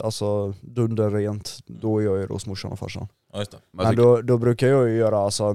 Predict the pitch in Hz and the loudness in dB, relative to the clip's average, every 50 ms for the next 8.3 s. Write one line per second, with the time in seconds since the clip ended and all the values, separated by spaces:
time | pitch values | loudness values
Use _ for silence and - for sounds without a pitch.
0 | 101 101 - _ _ _ _ _ _ _ _ - - 123 123 117 120 110 - - | -4 -6 -14 _ _ _ _ _ _ _ _ -10 -4 -2 0 0 0 0 -2 -2
1 | 113 113 120 120 120 120 113 104 101 - 110 - - 123 120 - - 104 113 110 | 0 2 2 2 2 2 0 0 0 -2 -6 -4 -2 -4 -4 -4 -2 2 4 4
2 | 110 110 110 101 104 110 107 - 110 107 104 107 104 104 104 98 107 104 101 107 | 4 4 2 0 -2 -2 -2 -2 -2 -2 -2 0 0 0 0 0 0 0 0 0
3 | 104 107 131 131 135 139 131 - - - - 101 104 104 98 101 _ _ _ _ | 2 4 6 6 6 4 2 -2 -16 -20 -20 -14 -12 -12 -12 -14 _ _ _ _
4 | 113 117 113 113 117 113 113 113 113 107 117 120 117 127 127 123 - - 107 110 | 0 4 4 6 6 6 6 4 4 2 -2 -2 2 2 2 2 2 2 2 4
5 | 113 117 131 120 - 104 - 98 98 - 101 98 101 101 98 - - 98 110 123 | 4 4 2 2 0 -2 -6 -6 -6 -4 -2 0 0 0 -2 -2 -4 -2 0 0
6 | 117 120 110 120 131 131 120 - - 110 107 107 110 104 110 110 120 _ _ - | 0 -2 -2 0 0 0 0 0 0 2 4 4 2 0 -4 -8 -10 _ _ -10
7 | 98 95 92 - - - 123 113 107 107 110 113 - - 131 127 127 123 117 113 | -8 -8 -8 -10 -6 0 0 0 2 2 0 0 2 2 2 4 6 6 4 4
8 | 110 110 110 110 110 | 4 2 2 0 -2